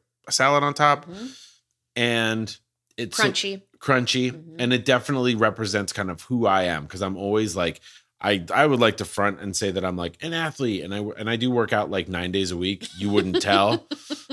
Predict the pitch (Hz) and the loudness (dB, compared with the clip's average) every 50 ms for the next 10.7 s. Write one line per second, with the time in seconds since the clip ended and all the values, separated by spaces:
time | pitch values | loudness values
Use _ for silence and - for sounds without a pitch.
0 | 269 - - 104 101 98 98 98 95 92 90 87 87 87 - _ - - - _ | -14 -8 -4 -2 -2 -2 -2 -2 -4 -4 -6 -6 -8 -10 -10 _ -10 -10 -10 _
1 | _ _ _ _ - 104 82 110 107 104 101 - - - 98 98 95 95 95 95 | _ _ _ _ -16 -2 4 6 6 6 6 4 2 2 4 4 6 6 6 4
2 | 92 92 71 - 110 117 135 143 175 135 87 80 78 107 110 113 117 110 117 - | 4 2 0 0 2 2 4 6 6 6 4 2 2 4 4 4 4 2 -2 -2
3 | - 156 160 - 147 143 127 107 107 104 104 107 110 107 98 - - - - 98 | 0 0 0 0 0 0 0 0 0 2 2 4 4 4 4 2 2 2 2 0
4 | 90 - - 107 107 101 113 127 131 131 113 - - 123 110 104 95 95 92 85 | 0 0 0 0 0 2 2 2 2 0 -2 -2 -2 -2 0 0 0 -2 -4 -4
5 | 92 98 85 - 98 98 85 - - - 76 76 71 73 85 - - 98 - - | -4 -6 -6 -6 -6 -6 -6 -8 -10 -12 -12 -10 -10 -10 -10 -10 -6 -6 -6 -4
6 | 92 80 - 82 69 62 - _ _ _ _ _ _ _ - 139 131 131 131 127 | -4 -6 -6 -8 -8 -10 -10 _ _ _ _ _ _ _ -4 -2 0 0 2 2
7 | 127 120 117 113 113 113 107 - - - - 104 101 - - - - 104 98 98 | 2 2 2 0 0 0 0 -2 -4 -2 -2 -2 -2 -2 -6 -10 -8 -6 -6 -6
8 | 101 104 98 98 98 92 90 87 - 156 - 180 196 220 _ _ _ - 95 92 | -4 -4 -4 -4 -4 -4 -4 -6 -8 -14 -20 -20 -20 -20 _ _ _ -4 -2 0
9 | 90 90 90 85 - 90 - - - 123 123 117 - - 113 101 101 - - 87 | 0 0 -2 -2 -4 -6 -6 -4 0 0 0 0 0 0 -2 -2 -2 -2 -6 -8
10 | 82 - - - 113 107 98 104 98 95 90 85 82 82 | -6 -6 -4 -2 -2 -2 -2 -4 -4 -4 -4 -4 -6 -10